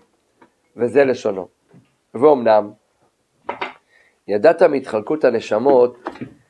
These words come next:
לכמה ניצוצות, ובכל גלגול וגלגול, באים קצת מהם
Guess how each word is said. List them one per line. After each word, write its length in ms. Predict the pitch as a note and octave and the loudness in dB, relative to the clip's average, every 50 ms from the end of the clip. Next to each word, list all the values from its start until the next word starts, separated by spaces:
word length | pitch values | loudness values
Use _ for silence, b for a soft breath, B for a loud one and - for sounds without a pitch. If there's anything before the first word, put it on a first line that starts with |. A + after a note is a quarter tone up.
| _ _ _ _ | _ _ _ _
לכמה 400 | A2+ A2+ A2+ - G#2+ G#2+ C3+ D3 | -10 -10 -8 -6 -4 -2 0 0
ניצוצות, 880 | D3+ D3 - - - A2+ - - - D#3 C#3 A#2+ A#2 A#2 A2+ A#2 - _ _ _ _ _ _ _ _ _ _ _ _ _ _ _ _ _ | 0 -2 -6 -8 -10 -12 -12 -4 0 2 2 2 2 0 -2 -6 -14 _ _ _ _ _ _ _ _ _ _ _ _ _ _ _ _ _
ובכל 400 | - A2 A2+ G#2+ - D#3 D#3+ D3+ A#2 | -8 -6 -6 -2 0 0 0 0 -2
גלגול 380 | C3 C3 A#2 A2+ C#3 C#3+ C3 A#2+ | -6 -6 -6 -4 -4 -4 -4 -4
וגלגול, 760 | B2+ A#2+ A2 A2+ A#2 A2 F#2+ F#2 G2+ G#2 G#2 G#2+ G#2+ F2+ - _ _ _ _ _ _ _ _ _ _ _ | -4 -6 -4 -6 -8 -8 -6 -6 -6 -6 -6 -6 -8 -14 -18 _ _ _ _ _ _ _ _ _ _ _
באים 280 | G2+ A2 C#3 D#3 E3 D#3+ | -2 0 2 2 0 -2
קצת 320 | - - - E3 - - | -6 -4 -4 -4 -4 -2
מהם 480 | - A#2 A2+ A#2+ C3 C3+ C3 B2 A#2 | -6 -6 -4 -2 -2 0 -2 -2 -4